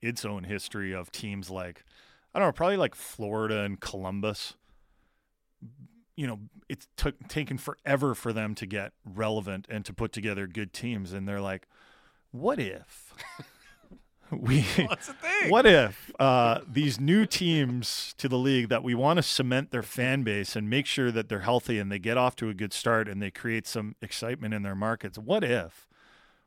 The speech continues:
Speaker 1: we gave them, uh, um,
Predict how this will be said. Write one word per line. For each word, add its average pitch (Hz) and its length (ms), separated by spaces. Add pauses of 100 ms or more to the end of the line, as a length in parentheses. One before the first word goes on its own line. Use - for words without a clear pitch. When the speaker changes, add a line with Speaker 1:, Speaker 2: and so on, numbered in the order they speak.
Speaker 1:
we 117 180
gave 117 400
them, 98 480 (600)
uh, 95 380 (500)
um, 98 360